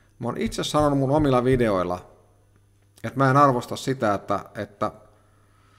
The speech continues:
syödään enkelipölyä ja ratsastetaan sateenkaarisiltaa pitkin yksarvisella ja eletään vaan kukkia ja mehiläinen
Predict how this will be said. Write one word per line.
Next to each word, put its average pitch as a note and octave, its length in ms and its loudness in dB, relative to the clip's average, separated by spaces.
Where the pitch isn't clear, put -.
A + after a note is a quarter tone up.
syödään C3 400 4
enkelipölyä A2+ 680 0
ja G#2 120 0
ratsastetaan G#2+ 760 -2
sateenkaarisiltaa F#2+ 1000 -2
pitkin G2+ 340 -6
yksarvisella F2 800 -6
ja G2+ 140 -6
eletään G2+ 380 -2
vaan G2+ 180 0
kukkia A2+ 380 -4
ja F#2+ 60 2
mehiläinen F2 640 -4